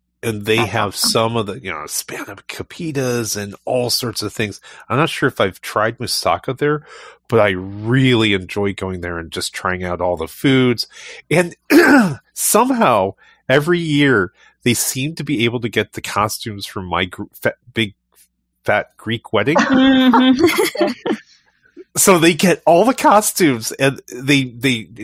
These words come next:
Speaker 1: they must know somebody. They know someone who knows somebody, and they, they, you know, actually have all the costumes on display, and, you know, everyone
Speaker 2: Wow.
Speaker 1: dresses up. And it,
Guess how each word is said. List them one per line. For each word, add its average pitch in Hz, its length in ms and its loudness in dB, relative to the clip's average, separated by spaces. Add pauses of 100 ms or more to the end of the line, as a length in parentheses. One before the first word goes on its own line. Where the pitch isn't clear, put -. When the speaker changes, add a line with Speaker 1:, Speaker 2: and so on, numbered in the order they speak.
(120)
Speaker 1:
they 127 140 2
must 156 300 0
know 131 220 4
somebody. 90 400 -2
They 82 100 -4
know 104 220 0
someone 131 320 -2
who 104 100 -4
knows 110 320 0
somebody, 78 640 -2 (340)
and 110 200 0
they, 107 160 2
they, 110 260 -2 (240)
you 120 140 -6
know, 101 100 -2
actually 110 320 -2
have 104 220 0
all 104 100 2
the 98 80 -2
costumes 110 680 -2
on 104 180 -2
display, 101 920 2
and, 90 240 -2 (200)
you 165 40 -12
know, 175 80 4
everyone 185 300 6 (100)
Speaker 2:
Wow. 165 240 6
Speaker 1:
dresses 117 460 0
up. 104 340 2
And 143 120 0
it, 135 120 -4